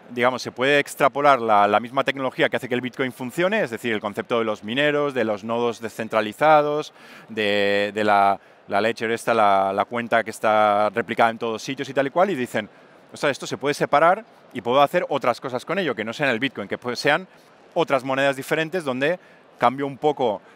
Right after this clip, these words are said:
el algoritmo, cambio un poco la monética pol-, la, la política monetaria y tal y cual, y de repente me sale otra cosa que no es un Bitcoin, pero que es una criptomoneda, ¿no? Es decir, se basa en los mismos principios, pero tiene otras propiedades". Y entonces empiezan a salir monedas. Sale el Litecoin, que se supone que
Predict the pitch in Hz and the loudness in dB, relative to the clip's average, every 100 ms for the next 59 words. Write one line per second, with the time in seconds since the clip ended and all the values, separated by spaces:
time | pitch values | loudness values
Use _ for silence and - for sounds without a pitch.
0 | - - 113 117 107 131 156 151 156 151 | -12 -2 2 2 0 -4 -6 -2 -2 0
1 | 131 120 131 127 120 123 117 127 107 123 | -2 -2 -2 2 2 0 -4 -2 0 0
2 | 120 113 113 110 110 120 110 123 113 117 | 2 4 4 2 0 2 0 0 -4 -2
3 | 120 120 113 151 160 156 147 147 175 165 | -2 -2 2 4 4 2 0 2 2 2
4 | 127 123 156 131 135 139 143 147 170 127 | 0 0 -2 2 0 0 -2 -4 -6 -6
5 | 120 147 170 - 202 220 - - - - | -8 -6 -6 -2 -2 -2 -12 -20 -20 -2
6 | 127 117 127 151 - 147 135 120 117 95 | -2 -2 -2 -2 -2 -4 -4 0 0 0
7 | 135 143 117 123 113 143 127 135 - 139 | -2 -8 -4 -2 0 -2 -6 -10 -8 -10
8 | 127 170 185 208 - - - - 151 180 | -8 -6 -4 -6 -8 -20 -16 -4 -2 0
9 | 131 120 110 110 92 90 113 202 - - | -2 -2 -4 -4 -2 0 0 -4 -10 -16
10 | - 165 190 190 170 156 139 113 113 92 | -8 -2 0 2 2 2 2 -2 -4 -6
11 | 101 160 - - _ - - - - 113 | -8 -10 -18 -20 _ -20 -20 -20 -10 -2
12 | 120 110 127 160 - 156 165 135 - 117 | 2 4 4 2 0 -4 -4 -6 -8 -6
13 | 120 117 120 113 | -4 -2 0 0